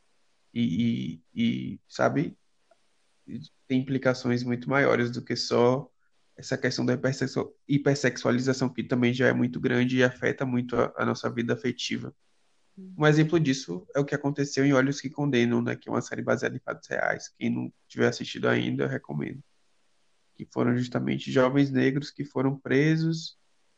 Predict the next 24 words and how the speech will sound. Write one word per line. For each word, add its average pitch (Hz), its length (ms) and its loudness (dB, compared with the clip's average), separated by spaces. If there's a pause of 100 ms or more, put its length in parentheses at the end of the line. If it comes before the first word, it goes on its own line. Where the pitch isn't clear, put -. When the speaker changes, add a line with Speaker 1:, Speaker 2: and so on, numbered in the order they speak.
(160)
Speaker 1:
foram, 123 220 2
que 147 100 -6
foram 135 260 0
condenados, 139 720 0
né, 131 200 -4 (440)
por 151 220 -2
crimes 160 360 0
que - 120 -6
eles 160 220 -4
não 147 180 0
cometeram, 160 640 -4 (160)
por 135 120 -6
um 135 60 -4
crime 123 260 -4
que - 80 -6
eles 131 120 -6
não 127 120 -4
cometeram. - 500 -12 (500)
E 135 220 4
essa 131 180 2
história 131 300 2
se 135 140 -4
repete - 440 -2
muito. - 360 -4